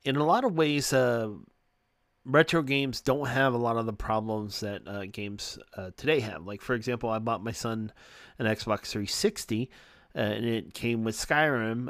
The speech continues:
Uh, did take a long time to download it. It's about two gigabytes worth of download. Uh, but, uh, in order to get anywhere in the game, you had to spend a significant amount of time, uh,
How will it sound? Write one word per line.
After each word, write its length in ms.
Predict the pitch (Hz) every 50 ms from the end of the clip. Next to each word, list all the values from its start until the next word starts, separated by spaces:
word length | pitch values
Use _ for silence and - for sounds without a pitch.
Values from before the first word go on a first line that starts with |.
| - -
Uh, 180 | 120 107 104 104
did 400 | 107 120 127 131 123 120 120 - _ _ _ -
take 360 | - - 135 131 - - - - 50
a 140 | - 101 120
long 680 | 135 131 127 127 131 135 135 139 147 156 165 170 160 -
time 300 | - - 156 143 139 127
to 40 | 123
download 360 | 120 113 110 110 113 113 113
it. 120 | 127 123
It's 140 | 117 107 -
about 220 | 120 113 107 -
two 160 | - - 123 107
gigabytes 540 | 113 107 98 110 104 101 104 101 - -
worth 200 | 107 104 98 -
of 60 | 98 98
download. 560 | 101 104 107 117 113 107 104 101 98 98 95 - - - - - - - - - _ - -
Uh, 240 | - 104 101 101 98
but, 260 | 107 117 113 107 107
uh, 400 | 104 104 104 101 98 98 - - - _ _ _ _ _ _ _ _ _ _ _ _ _ _ _ _ _ _ _ _ _ _ _ _ _ _ _ _ _ _ _ _ 104 101
in 160 | 110 127 139
order 220 | 147 151 156 151 143
to 60 | 135 131
get 200 | 127 139 135 139
anywhere 440 | 143 147 139 139 135 135 135 127
in 120 | 120 117 113
the 120 | 117 117
game, 560 | 113 123 135 143 151 151 143 139 127 120 117 104
you 160 | 113 127 131
had 180 | 120 127 123 120
to 100 | 123 113
spend 380 | - - - - - 127 123 127
a 80 | 120
significant 920 | - - - 147 127 123 113 113 113 120 131 147 139 - - - 147 135 127
amount 260 | 123 127 123 120 110
of 80 | 101
time, 520 | - - - 117 110 107 98 85 85 95 - _ - - - - _ - _ _ _ _ _ -
uh, 380 | 113 110 98 95 104 104 104